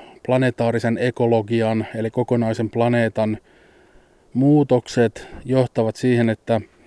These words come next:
planeetta hakee u-, uuden asennon. Silloin tällaisten luonnon järjestelmien, vanhojen metsien, jokien säilyttäminen on hyvin tärkeää,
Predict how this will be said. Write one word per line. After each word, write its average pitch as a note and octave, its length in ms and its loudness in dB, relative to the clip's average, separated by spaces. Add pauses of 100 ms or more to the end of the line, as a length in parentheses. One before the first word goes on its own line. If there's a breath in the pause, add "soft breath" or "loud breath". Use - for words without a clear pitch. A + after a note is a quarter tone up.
(580 soft breath)
planeetta B2 400 0
hakee A#2+ 280 0
u-, A#2 260 -2
uuden A#2+ 280 0
asennon. G#2+ 500 -2 (1080 soft breath)
Silloin C#3+ 560 2 (120)
tällaisten B2+ 520 0
luonnon C3 580 2 (540)
järjestelmien, A#2 920 0
vanhojen A#2+ 340 0
metsien, A#2 640 -2
jokien A2+ 580 -2 (920 soft breath)
säilyttäminen A2+ 1080 0 (340 loud breath)
on A#2+ 160 -2
hyvin A#2+ 240 0
tärkeää, A2+ 600 0